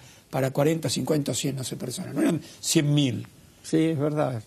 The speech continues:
Speaker 2: sí, es verdad.
Speaker 1: Doctor, ¿qué sigue de aquí en más? Usted habla de lo que significa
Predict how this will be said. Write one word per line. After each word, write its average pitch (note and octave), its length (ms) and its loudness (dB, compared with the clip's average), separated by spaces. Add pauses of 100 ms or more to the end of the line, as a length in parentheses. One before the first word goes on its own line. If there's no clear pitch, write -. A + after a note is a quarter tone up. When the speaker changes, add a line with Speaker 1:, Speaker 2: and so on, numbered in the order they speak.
(120)
Speaker 2:
sí, F3+ 100 -6
es C#3+ 100 -2
verdad. B2 380 -4
Speaker 1:
Doctor, E3 400 0
¿qué - 160 -4
sigue F#3+ 380 2
de C#3 180 4
aquí C#3+ 300 2
en A#2+ 160 0
más? G#2 480 -4 (440)
Usted G3+ 360 2
habla F#3 480 2 (720)
de C3+ 180 -2
lo C3+ 100 0
que - 120 -6
significa C3 920 -2